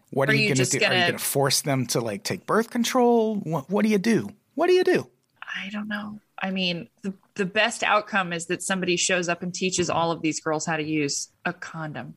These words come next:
Speaker 1: Well, what do you do when your A I program notifies you that a teen in your area is at risk of becoming pregnant? I just turn it
Speaker 2: Oh.
Speaker 1: off. I find the notifications very annoying.
Speaker 2: Oh, I make a,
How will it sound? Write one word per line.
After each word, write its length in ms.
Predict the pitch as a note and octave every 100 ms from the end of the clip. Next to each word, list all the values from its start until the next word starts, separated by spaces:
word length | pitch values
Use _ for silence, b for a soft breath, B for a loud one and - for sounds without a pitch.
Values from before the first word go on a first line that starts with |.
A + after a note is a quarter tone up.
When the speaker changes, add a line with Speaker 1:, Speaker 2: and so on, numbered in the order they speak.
| _
Speaker 1:
Well, 180 | F#3+ G#3
what 140 | G3+
do 60 | B3
you 180 | A3 C#4
do 180 | A3 C#3
when 140 | C3
your 160 | E3 A3+
A 180 | D3+ A#2+
I 160 | G#2
program 680 | G#2 C#3+ G2+ G#2 F#2+ F#2 - _ -
notifies 540 | C3+ A#2+ - A#2+ G2+
you 100 | C3
that 260 | A#2+ G#2+ G2+ _ _ _
a 240 | D#3+ C3 A#2+ _ _ -
teen 280 | - D3 C3
in 100 | A#2
your 140 | A#2
area 380 | A2+ B2 A#2 G2+
is 160 | G#2+ A#2+
at 100 | -
risk 240 | A#2+ -
of 80 | B2+
becoming 320 | A#2+ B2+ A2
pregnant? 420 | G2+ A#2+ G#2 F#2+ - -
I 100 | F#3+
just 180 | G3+ -
turn 180 | D3+
it 20 | A#3
Speaker 2:
Oh. 40 |
Speaker 1:
off. 360 | G#3+ F#3 - G3+ -
I 80 |
find 280 | A#2+ D3+ A#2+
the 240 | A2 G2+ -
notifications 680 | C#3+ B2 - B2 B2 B2+ A2
very 240 | A#2+ A2
annoying. 360 | G2 A#2 G#2+ A#2 _ -
Speaker 2:
Oh, 140 | D4
I 80 | C4+
make 220 | C#4 C#4
a, 120 | C#4+